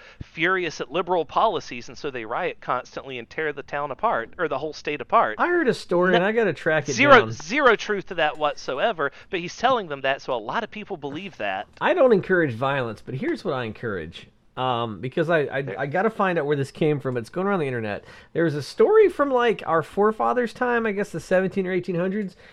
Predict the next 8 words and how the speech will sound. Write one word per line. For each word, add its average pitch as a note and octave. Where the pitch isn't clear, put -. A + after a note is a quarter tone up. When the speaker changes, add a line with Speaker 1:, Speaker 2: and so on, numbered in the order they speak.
Speaker 2:
when E3+
a E3
town F#3+
really G3+
didn't F3+
like F3
their E3+
mayor. D#3+